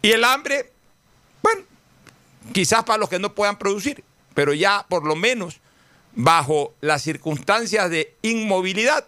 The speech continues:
ya tampoco el hambre nos puede matar, porque ya nos podemos movilizar y ya podemos comenzar a producir. No para enriquecernos ni nada, sino por lo menos para salvar los muebles, como se dice,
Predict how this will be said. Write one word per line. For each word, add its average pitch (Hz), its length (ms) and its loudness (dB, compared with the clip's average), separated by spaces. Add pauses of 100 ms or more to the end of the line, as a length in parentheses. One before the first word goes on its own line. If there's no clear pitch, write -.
(100)
ya 170 160 -2
tampoco 180 380 -4
el 165 80 0
hambre 165 240 -2
nos 143 160 -8
puede 156 240 0
matar, 143 340 -2
porque - 220 -8
ya 120 140 2
nos 135 140 -2
podemos 131 420 -2
movilizar 131 680 -2
y 117 120 -4
ya 156 180 -2
podemos 127 380 -4
comenzar 110 440 -2
a 117 80 -2
producir. 107 520 -6 (580)
No 147 200 2
para 165 180 2
enriquecernos 160 760 -2
ni 185 100 -6
nada, 202 240 0
sino 147 220 -4
por 143 140 -4
lo 135 60 -2
menos 151 240 -2
para 127 260 -2
salvar 120 400 -2
los 139 160 0
muebles, 156 400 -2
como 120 200 -6
se 123 140 -2
dice, 147 380 -4